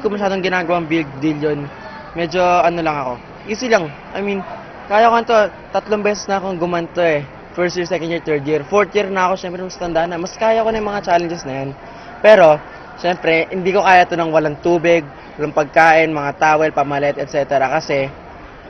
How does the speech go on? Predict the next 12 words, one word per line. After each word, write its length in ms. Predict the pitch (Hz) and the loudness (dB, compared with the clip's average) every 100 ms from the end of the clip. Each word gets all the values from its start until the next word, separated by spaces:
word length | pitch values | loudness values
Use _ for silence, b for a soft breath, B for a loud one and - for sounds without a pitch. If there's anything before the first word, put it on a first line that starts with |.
| - | -8
hindi 160 | 165 180 | 0 2
naman 160 | 185 175 | 2 2
ako, 100 | 175 - - - - | 0 -2 -18 -18 -8
hindi 120 | 165 196 | 0 2
naman 120 | 208 | 4
ako, 140 | 175 180 175 165 - | 6 8 6 4 2
ano, 200 | 170 175 | 0 0
sanay 240 | 160 156 | -2 -4
sa 140 | 160 160 | -4 -2
pag-aakit 440 | 151 151 151 165 165 | 2 2 0 -4 -6
ng 100 | 151 | -4
bundok. 400 | 165 180 143 | -4 0 0